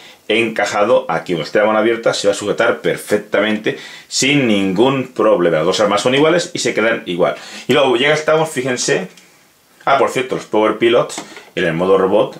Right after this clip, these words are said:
son un complemento precioso para estas figuras.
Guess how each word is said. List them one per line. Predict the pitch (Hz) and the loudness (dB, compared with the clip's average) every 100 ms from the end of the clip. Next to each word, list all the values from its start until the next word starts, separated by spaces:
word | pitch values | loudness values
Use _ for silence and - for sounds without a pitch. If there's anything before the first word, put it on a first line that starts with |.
| - | -18
son | - 80 | -10 -6
un | 80 | -2
complemento | 85 78 82 87 85 107 - - | -2 0 -2 -2 -2 -2 -4 -10
precioso | 78 71 - 76 78 78 95 - - - - | -8 -8 -8 -4 -4 -4 -6 -8 -20 -16 -4
para | 76 71 | -2 -2
estas | - - - 80 | -4 -4 -2 -4
figuras. | - 143 - - | 0 0 0 -4